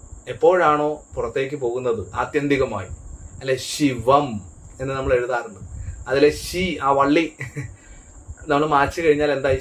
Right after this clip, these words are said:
ശിവം ശവമായി മാറും. അപ്പൊ ആ വള്ളി, ആ ഒരു എനർജി, ആ ഒരു പ്രാണനാണ്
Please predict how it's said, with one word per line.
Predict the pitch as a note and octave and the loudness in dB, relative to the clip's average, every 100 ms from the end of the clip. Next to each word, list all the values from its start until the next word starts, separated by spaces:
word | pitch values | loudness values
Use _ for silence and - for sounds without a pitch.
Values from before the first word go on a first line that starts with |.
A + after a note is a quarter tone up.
| - | -2
ശിവം | B2+ C3+ D3 | -2 0 0
ശവമായി | A#2+ A#2+ C3 B2+ A#2+ | 0 0 0 -4 -4
മാറും. | F#2+ - - - | -8 -8 -10 -12
അപ്പൊ | - C#3 | -2 0
ആ | C3+ | 2
വള്ളി, | B2 C3+ D3 - - - | 0 0 -2 -4 -10 -6
ആ | B2 C3 | 2 4
ഒരു | B2+ | 4
എനർജി, | C3 C3+ D3+ C#3 - - B2 | 2 -2 -4 -10 -12 -12 0
ആ | B2 | 2
ഒരു | C3 - | 2 0
പ്രാണനാണ് | B2+ C3 D#3+ D#3 C3 | 0 0 0 -2 -4